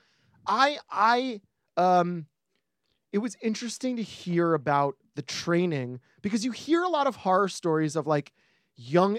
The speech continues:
elephants whose spirits are broken in order for them to become this kind of domesticated. And we really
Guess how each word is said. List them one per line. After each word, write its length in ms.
elephants 640
whose 180
spirits 720
are 100
broken 540
in 100
order 300
for 160
them 180
to 80
become 520
this 220
kind 200
of 60
domesticated. 680
And 100
we 120
really 360